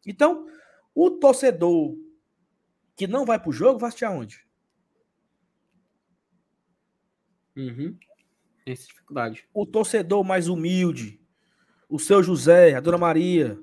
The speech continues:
Speaker 1: o seu Francisco, a, a parte singela da nossa torcida, <laughs> vai assistir o jogo aonde?
Speaker 2: <laughs>
Speaker 1: Dando onde, doutor, doutor Pipi, né?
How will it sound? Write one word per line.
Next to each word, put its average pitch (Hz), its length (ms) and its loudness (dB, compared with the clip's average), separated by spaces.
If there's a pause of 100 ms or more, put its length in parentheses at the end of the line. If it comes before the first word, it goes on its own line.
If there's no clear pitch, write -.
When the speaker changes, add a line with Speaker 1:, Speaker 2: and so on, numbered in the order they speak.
(580)
Speaker 1:
o 160 80 -10
seu 202 160 0
Francisco, 180 800 -6 (1080)
a, - 160 -18 (540)
a 170 100 -4
parte 196 340 -2
singela 175 540 2
da 170 100 4
nossa 170 140 -4
torcida, 170 720 -10
<laughs> - 100 -20
vai 147 200 -8
assistir - 440 0
o 185 120 6
jogo 190 240 2
aonde? 165 440 4
Speaker 2:
<laughs> 330 200 8 (1120)
Speaker 1:
Dando 180 220 -4
onde, 190 160 -6
doutor, 180 300 -4
doutor 175 200 -6
Pipi, 165 320 -10
né? 127 140 -12